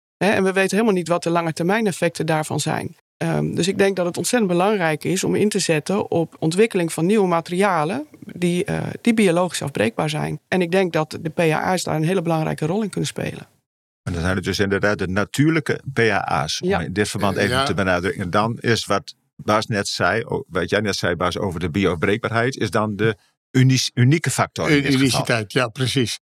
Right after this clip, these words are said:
Speaker 3: Ja, je, je kunt gewoon zeggen van wat je kunt met P H A,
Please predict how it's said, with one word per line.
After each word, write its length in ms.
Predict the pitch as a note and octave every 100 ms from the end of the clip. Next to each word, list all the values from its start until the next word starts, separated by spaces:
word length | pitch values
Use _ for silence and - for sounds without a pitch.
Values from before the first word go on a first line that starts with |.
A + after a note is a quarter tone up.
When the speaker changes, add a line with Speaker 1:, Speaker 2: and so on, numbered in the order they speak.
| _
Speaker 3:
Ja, 220 | F3 C3+
je, 180 | C#3+ C3+ -
je 180 | C3
kunt 220 | B2 E3 -
gewoon 240 | C#3+ B2
zeggen 380 | A2 E3+ B2+ A#2
van 380 | A2 A2 G#2+ G#2+
wat 200 | - B2
je 80 | -
kunt 260 | - D#3+ F#3
met 180 | B2+ G#2+
P 60 |
H 140 | C3+ A2+
A, 340 | G2+ G#2 C#3